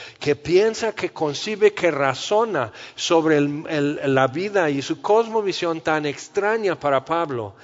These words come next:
¿Y qué es lo que él tuvo que asimilar y recibir para poder ser enviado así? Entonces dice, "Mas os hago saber, hermanos", versículo once,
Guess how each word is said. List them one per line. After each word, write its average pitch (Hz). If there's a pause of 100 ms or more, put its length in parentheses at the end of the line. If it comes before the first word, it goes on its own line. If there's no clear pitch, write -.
(360)
¿Y 135
qué 190
es 202
lo 214
que 175
él 170
tuvo 180
que 151 (420)
asimilar 139
y 131
recibir 151
para 127
poder 131
ser 120
enviado 113
así? 107 (1300)
Entonces 160
dice, 170
"Mas 151
os 160
hago 233
saber, 123
hermanos", 107
versículo 160
once, 127